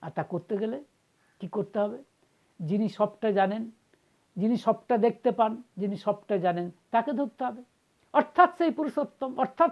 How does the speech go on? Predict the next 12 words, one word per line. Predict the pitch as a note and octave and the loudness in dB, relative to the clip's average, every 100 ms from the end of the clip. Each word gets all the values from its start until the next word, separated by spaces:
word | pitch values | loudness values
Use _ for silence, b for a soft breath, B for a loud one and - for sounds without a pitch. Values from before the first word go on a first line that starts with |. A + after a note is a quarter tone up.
| - | 0
সেই | D#4 | -4
সাকার | B3 A3+ A#3 A3+ | 0 2 4 4
ভগবানকে | F3+ G3 G3 F#3 F3+ | 2 -2 -2 -4 -6
যুক-, | E3 - _ _ _ F3+ D#3 E3 | -6 -12 _ _ _ -10 -6 -4
ধরতে | E3+ - | -4 -4
হবে। | E3 F3+ b b | -10 -12 b b
আর | G#3+ | 4
ধরতে | G#3+ B3+ D4+ | 4 4 2
গেলে | D4 C#4 | 2 2
কি | C#4 | 2
করতে | A#3 C#4 - | 0 0 0
হবে? | C4+ | -2